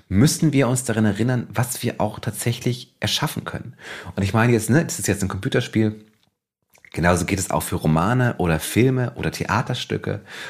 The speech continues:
oder andere Dinge, die wir kreativ tun. Was meiner Meinung nach eine der sinnvollsten Beschäftigungen ist, die man überhaupt machen kann. Und zwar sowohl das Konsumieren als auch das Produzieren dieser kulturellen Objekte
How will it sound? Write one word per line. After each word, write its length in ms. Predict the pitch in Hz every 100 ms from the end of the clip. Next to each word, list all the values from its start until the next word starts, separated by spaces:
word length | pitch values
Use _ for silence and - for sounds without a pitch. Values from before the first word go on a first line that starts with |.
| - -
oder 280 | 101 98 101
andere 400 | 135 147 123 104
Dinge, 440 | - - 127 123
die 200 | 110 104
wir 120 | 104 98
kreativ 720 | - 113 113 - 101 98 -
tun. 460 | - 117 90 - - _ _ - - _ _ _ _ -
Was 220 | 104 101
meiner 320 | 98 135 131
Meinung 280 | 110 107 101
nach 260 | 98 -
eine 160 | 95 101
der 120 | 101
sinnvollsten 720 | 90 107 151 - 113 123 - 101
Beschäftigungen 680 | 101 107 - 98 85 82
ist, 400 | 76 82 - _ -
die 80 | 98
man 220 | 113 107 -
überhaupt 520 | 104 107 - 101 -
machen 240 | 101 104
kann. 280 | 92 76 - - - - -
Und 140 | 95
zwar 160 | - 95
sowohl 580 | 98 85 85 107 175 127
das 260 | 120 -
Konsumieren 1000 | - 127 151 135 127 117 120 98 85 85 - - _
als 360 | 110 151 165 -
auch 200 | 98 117
das 320 | - 110 107 -
Produzieren 920 | - 113 107 - - 85 85 80 82 - - _ -
dieser 340 | 110 117 113
kulturellen 840 | 110 - - 127 131 117 95 110 76
Objekte 680 | 95 90 107 - 107 107